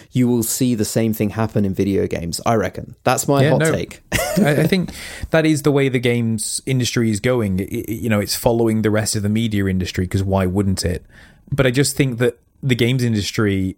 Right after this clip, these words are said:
Speaker 2: is really poised and in a good position to ha-, make that happen, because they've already got these dedicated kind of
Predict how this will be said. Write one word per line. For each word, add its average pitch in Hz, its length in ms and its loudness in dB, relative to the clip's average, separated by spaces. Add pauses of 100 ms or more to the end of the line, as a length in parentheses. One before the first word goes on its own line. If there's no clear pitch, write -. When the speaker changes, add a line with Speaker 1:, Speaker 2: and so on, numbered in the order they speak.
Speaker 2:
is 101 220 -2 (100)
really 120 520 0
poised 117 600 0
and 113 140 0
in 107 80 2
a - 20 0
good 107 220 -2
position 117 460 0
to 107 140 -4
ha-, - 200 -4
make 117 180 -6
that 92 140 -2
happen, 123 540 -2 (400)
because 120 220 2
they've 120 120 2
already 135 320 2
got 117 240 0
these 107 200 0
dedicated 107 720 0
kind 101 160 0
of 95 280 -2